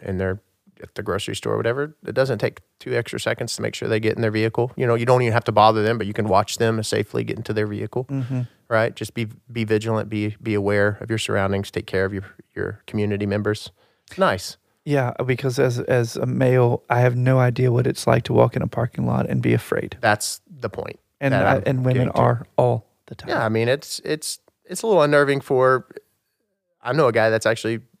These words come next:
Speaker 1: terrified of the dark in general, but he's terrified of this, of the dark, not what's lurking around the corner, right? So keep that in mind. Women have, their antennas are up, uh,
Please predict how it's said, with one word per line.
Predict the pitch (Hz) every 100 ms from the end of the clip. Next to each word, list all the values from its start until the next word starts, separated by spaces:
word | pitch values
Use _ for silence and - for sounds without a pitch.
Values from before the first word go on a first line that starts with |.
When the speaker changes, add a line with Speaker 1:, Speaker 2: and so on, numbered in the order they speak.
| _
Speaker 1:
terrified | - 123 123 117
of | 117
the | 117
dark | 113 117 123
in | 117
general, | 123 147 101
but | 104
he's | 104 107
terrified | 123 117 110
of | 101
this, | 98 104 -
of |
the | 104
dark, | 101 107 104
not | 120 90
what's | 110
lurking | 113 104 104
around | 101 90
the |
corner, | - 101 - - _ _ _ _ _ _ -
right? | 98 98 _ _ _ _ _
So | - 98 95
keep | - 110
that | 95 92
in |
mind. | 92 87 98
Women | 98 95
have, | 95 95 90 - _ _ _ _ _ _
their | 98
antennas | 98 107 101 98
are | 101
up, | 87 _ _ _ _ _ -
uh, | 69 55 55